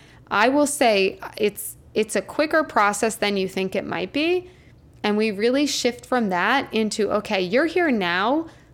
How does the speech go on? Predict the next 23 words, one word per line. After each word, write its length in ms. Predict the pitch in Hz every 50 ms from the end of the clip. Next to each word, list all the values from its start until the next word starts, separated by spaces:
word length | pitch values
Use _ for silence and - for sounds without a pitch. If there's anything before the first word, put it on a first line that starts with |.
| - - -
Let's 420 | 190 202 214 240 254 254 - -
do 400 | - - 214 214 208 202 208 208 - -
now. 600 | 175 180 190 190 180 165 151 - - - - - - - - - - -
Let's 340 | 185 196 226 269 262 -
live 460 | - 208 208 214 220 220 220 214 214 - -
out 280 | 180 185 185 180 - -
loud. 400 | - 185 185 175 165 160 160 160
Let's 300 | 190 226 254 254 - -
find 320 | - 269 262 254 247 233
joy. 360 | 190 208 202 175 147 - - -
Let's 260 | - 202 240 - -
find 340 | - - 269 262 254 240 233
peace. 360 | - - 214 208 - - -
Let's 180 | 208 226 247 -
find 320 | - 320 320 320 277 262
people 320 | - - 254 247 - 247
that 220 | 220 220 202 - 196
lift 220 | 202 196 202 -
us 180 | 185 185 - - -
up 200 | - 185 185 -
in 80 | 180 175
our 100 | 160 156
lives. 280 | 151 147 - - -